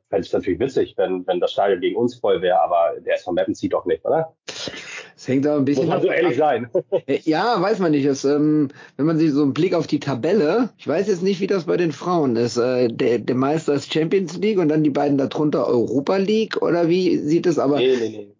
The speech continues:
Speaker 1: Es gibt nur Champions League, aber ich glaube, der Erste ist qualifiziert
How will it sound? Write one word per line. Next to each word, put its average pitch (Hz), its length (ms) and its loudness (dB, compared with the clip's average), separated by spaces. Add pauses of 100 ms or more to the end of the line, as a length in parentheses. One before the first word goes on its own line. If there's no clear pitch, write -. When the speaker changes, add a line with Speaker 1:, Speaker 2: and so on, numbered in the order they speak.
Speaker 1:
Es 101 100 -8
gibt 147 160 -2
nur 131 140 0
Champions 131 340 -2
League, 156 220 -2 (120)
aber 110 220 2
ich 104 120 -6
glaube, 131 640 0
der 120 300 2
Erste 127 320 0
ist 117 240 2
qualifiziert 120 720 -2